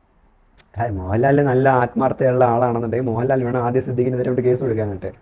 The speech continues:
ആ പെണ്ണിന് വേണ്ടി നിന്നുകൊണ്ട്. അതല്ലേ വേണമെന്നത്? ഏട്ടൻ അങ്ങനെയാണ് ചെയ്യാറുള്ളത്. പിന്നെ മമ്മൂക്കയുണ്ട്. മലയാള സിനിമയിലെ മഹാനടന്മാരാണ്.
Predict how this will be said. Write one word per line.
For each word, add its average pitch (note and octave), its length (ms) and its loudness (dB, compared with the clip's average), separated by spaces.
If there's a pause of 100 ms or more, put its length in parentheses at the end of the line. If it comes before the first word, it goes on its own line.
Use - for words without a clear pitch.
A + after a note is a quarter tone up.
(220)
ആ - 60 2
പെണ്ണിന് B2 300 2
വേണ്ടി A#2 200 2
നിന്നുകൊണ്ട്. G2+ 440 -4 (360)
അതല്ലേ C3+ 200 4
വേണമെന്നത്? G2+ 420 -4 (400)
ഏട്ടൻ D3 360 2 (180)
അങ്ങനെയാണ് B2+ 280 0
ചെയ്യാറുള്ളത്. G#2 460 -4 (720)
പിന്നെ B2 140 0
മമ്മൂക്കയുണ്ട്. C#3 680 -2 (1200)
മലയാള G3 260 -2
സിനിമയിലെ D#3+ 460 -2
മഹാനടന്മാരാണ്. G3+ 2000 2